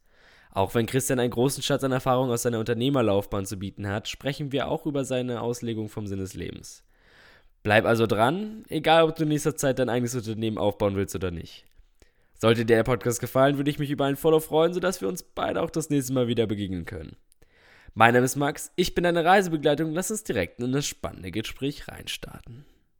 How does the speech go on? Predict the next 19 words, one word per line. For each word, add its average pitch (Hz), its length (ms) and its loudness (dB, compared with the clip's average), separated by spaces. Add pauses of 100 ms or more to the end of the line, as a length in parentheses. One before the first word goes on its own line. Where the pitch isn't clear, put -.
(680)
So, 165 340 10 (580)
herzlich - 380 4
willkommen, 147 720 8 (1120)
Christian. 147 560 6 (360)
Ähm, 117 720 8 (100)
es 117 120 2
ist - 140 4
mir 135 80 10
eine 127 120 10
Ehre, 160 200 12
dich 160 140 8
hier 139 120 8
zu 139 160 2
haben 123 460 4
und, 113 400 -2
äh, 110 160 2
ja, 135 260 6
herzlich - 320 -2
willkommen. - 320 6